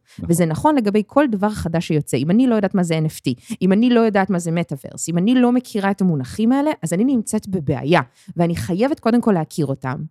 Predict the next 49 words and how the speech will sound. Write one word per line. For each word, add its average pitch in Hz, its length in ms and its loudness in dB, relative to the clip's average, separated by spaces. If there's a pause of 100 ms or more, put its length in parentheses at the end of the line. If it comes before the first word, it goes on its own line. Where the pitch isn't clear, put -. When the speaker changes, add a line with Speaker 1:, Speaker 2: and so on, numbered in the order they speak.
(140)
Speaker 2:
ומהבחינה 165 480 2
Speaker 1:
כן. 262 40 0
Speaker 2:
הזאת, 226 280 -4 (240)
הטיקטוק - 340 -6
הוא 175 60 -6
סופר 220 240 -4
רלוונטי. 233 500 0 (220)
ואגב, 190 220 0
הסרטונים 220 420 0
שאתה 175 220 -2
עושה 165 220 -2
עכשיו, 156 240 -4
אתה 151 140 -6
מעלה 160 260 4
עכשיו 156 340 0
Speaker 1:
נכון. 113 180 6
Speaker 2:
לאינסטגרם 113 420 4
שלך, 156 260 -6 (540)
Speaker 1:
אבל 120 120 4
Speaker 2:
הם 120 80 6
Speaker 1:
הם 123 80 6
Speaker 2:
בול 135 180 8
Speaker 1:
יותר 180 100 6
מדקה. 156 180 4
Speaker 2:
הטיקטוק. - 380 -2 (440)
Speaker 1:
אפשר - 160 2
Speaker 2:
מה 151 100 6
Speaker 1:
לעלות - 120 6
Speaker 2:
זה 220 60 6
Speaker 1:
יותר 339 140 6
Speaker 2:
קשור? 349 140 8
Speaker 1:
מדקה? 233 180 2
Speaker 2:
כן, 359 80 6 (120)
זה 262 60 2
יכול 262 120 2
להיות 277 100 4
Speaker 1:
כן. 285 60 4
Speaker 2:
שלוש 285 140 2
דקות 160 300 -2
לטיקטוק. 147 300 -2
Speaker 1:
וואלה. 131 240 4 (400)
Speaker 2:
אבל 185 160 2 (180)
אתה 160 300 -4 (140)
בעיניי 175 560 0
עושה 185 280 -4
טעות, - 300 -2
כי - 160 -8
זה 156 340 -2
השדה 170 420 -2